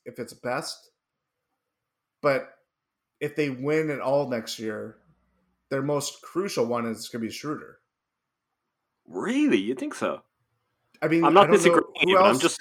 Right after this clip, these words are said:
Speaker 2: kind of
Speaker 1: who else is
Speaker 2: interested.
Speaker 1: there? I know it's LeBron, and he's basically a point guard in a, you know, power forward body.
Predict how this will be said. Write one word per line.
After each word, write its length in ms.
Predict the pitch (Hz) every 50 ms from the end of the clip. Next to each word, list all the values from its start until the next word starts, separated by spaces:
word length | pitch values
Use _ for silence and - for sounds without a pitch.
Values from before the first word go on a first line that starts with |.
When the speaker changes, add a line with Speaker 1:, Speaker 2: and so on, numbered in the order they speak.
| - -
Speaker 2:
kind 100 | - 131
of 60 | 120
Speaker 1:
who 60 | 131 180
else 120 | 190 -
is 60 | 208
Speaker 2:
interested. 200 | 185 156 135 151 156
Speaker 1:
there? 540 | 156 151 151 147 147 143 139 131 - - - _ _ _ _ _ _ _ _
I 80 | - 156
know 160 | 160 185 180
it's 160 | 175 175 -
LeBron, 720 | 160 156 131 139 135 135 135 139 139 139 135 135 135 131 - - -
and 120 | 135 123
he's 340 | 113 131 139 131 120 117 -
basically 600 | - - 135 131 131 127 - 131 127 123 123 120
a 60 | 117
point 320 | 117 - - 127 123 117
guard 220 | 123 120 120 113 113
in 180 | 113 113 113 113 -
a, 300 | - 117 113 110 110 110 _ _ _ _ _ 123
you 100 | 120 113
know, 140 | 107 101 101 - _ _
power 280 | - 127 123 120 113 113
forward 360 | - 113 107 104 101 95 _
body. 400 | 107 101 98 98 92 80 82